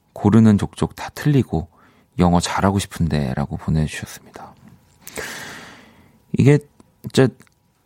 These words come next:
생각만 바꾸면 너무 쉬워지는 건데 원래 문제집은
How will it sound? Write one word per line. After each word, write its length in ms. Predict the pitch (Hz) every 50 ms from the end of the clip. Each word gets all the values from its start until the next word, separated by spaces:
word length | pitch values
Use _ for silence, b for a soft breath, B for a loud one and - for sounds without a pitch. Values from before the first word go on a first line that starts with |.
| _ _ -
생각만 580 | - - 170 170 190 196 190 - - 165 160 147
바꾸면 460 | - 104 - - 151 147 147 147 139
너무 640 | 107 101 104 117 123 131 135 127 104 92 85 71 53 -
쉬워지는 540 | - - - 175 190 180 180 175 160 147 127
건데 300 | 120 117 120 139 156 135
원래 280 | 107 107 123 151 185
문제집은 880 | 139 104 113 135 147 170 175 160 165 165 160 175 185 175 113 95 80